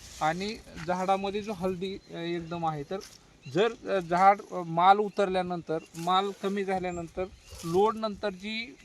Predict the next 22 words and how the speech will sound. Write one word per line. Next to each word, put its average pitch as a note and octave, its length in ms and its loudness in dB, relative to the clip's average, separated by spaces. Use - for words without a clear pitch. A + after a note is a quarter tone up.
त्याच्यानंतर G3+ 480 -4
जी G3 140 -8
दीड G3 240 -4
महिन्याचा F#3+ 480 -4
जो G3 320 -4
रेस्ट G3 240 -2
पिरियड F3+ 260 -4
होता, C3+ 240 -12
त्याच्यामध्ये G3 480 -2
जर G#3 140 -4
तुमची G3 300 -10
पानं F#3+ 340 0
कार्यक्षम F3 580 -2
राहिली D#3+ 240 -4
आणि D#3+ 220 -8
शेवटच्या F#3 480 0
दिवसापर्यंत F3 540 -6
जर F3+ 80 -6
पानं F#3 380 0
सशक्त G#3 440 -6
राहिली, D#3 320 -2
तर G3 120 0